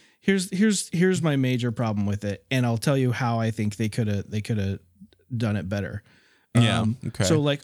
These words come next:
Speaker 1: overall, I don't think it was terrible in terms of, like, the story that they told. It's
Speaker 2: Mm-hmm.
Speaker 1: just that, it's just that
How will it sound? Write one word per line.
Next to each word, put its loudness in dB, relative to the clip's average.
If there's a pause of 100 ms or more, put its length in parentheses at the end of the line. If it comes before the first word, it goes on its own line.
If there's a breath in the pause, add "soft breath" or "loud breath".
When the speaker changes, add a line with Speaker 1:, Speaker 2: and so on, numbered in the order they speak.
Speaker 1:
overall, 2
I 0
don't -2
think -2
it 0
was -2
terrible -6 (100)
in 2
terms 0
of, -2
like, -4 (180)
the -2
story -2
that -4
they -6
told. -14 (480 soft breath)
It's 2
Speaker 2:
Mm-hmm. 0
Speaker 1:
just 2
that, 0 (180)
it's -2
just -2
that -2